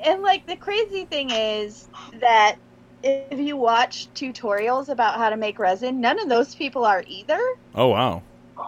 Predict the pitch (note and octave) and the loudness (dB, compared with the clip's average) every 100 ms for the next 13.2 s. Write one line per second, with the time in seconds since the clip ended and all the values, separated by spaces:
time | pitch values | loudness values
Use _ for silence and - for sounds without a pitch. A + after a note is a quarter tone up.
0 | - - - - C#4 C#4 D#4+ D#4 C#4+ - | -12 -14 -14 0 2 6 4 4 0 -2
1 | D4+ C#4 C4+ B3+ A#3+ A#3 - A#3+ A#3+ C4+ | 4 6 6 4 4 4 4 4 2 0
2 | B3+ D4+ C#4+ C4+ B3 G3 - - - - | 0 0 -2 -2 -2 -2 -4 -16 -20 -8
3 | F#3+ A#3 G#4 C4 G3+ G#3 - G3 D#4 F4+ | -2 0 0 2 2 2 -4 -4 -2 2
4 | A3+ G3+ G3+ - A3 - G#3+ G3+ A3 D4 | 2 2 0 -2 -8 -6 -6 -6 -6 -4
5 | D4 B3 - - - - G#3 G#3 C4+ D4 | -2 -2 -4 -14 -18 -4 2 2 2 -2
6 | - - F#3+ G#3+ D#4 F4+ G#4+ - - - | -6 -6 -4 -2 -2 -4 -8 -14 -20 -14
7 | B3+ A#3+ B3+ B3 B3+ G#3+ - A#3+ B3 C#4 | -12 -2 2 2 0 -6 -2 0 0 -2
8 | A#3+ F#3 G3 C4 C4+ B3 G#3+ G#3 A3 F#3+ | 0 0 0 -2 -6 -2 2 2 2 -2
9 | F3 F3+ F#4 - - - D3+ A#2 F2+ - | 0 0 0 -4 -20 -12 -10 -8 -8 -10
10 | - - - - - - C4 A#3+ A3+ - | -18 -20 -20 -20 -18 -8 -4 -4 -6 -10
11 | - C4+ D#4+ G4 F#4 D4+ D#4 - - B3 | -2 0 2 0 -2 -2 -4 -8 2 6
12 | B3+ C#4+ C#4 A#3+ G3 F#3 A#3+ B3 F#3+ A3+ | 6 4 2 0 0 2 2 4 0 -4
13 | C#4 - | -8 -14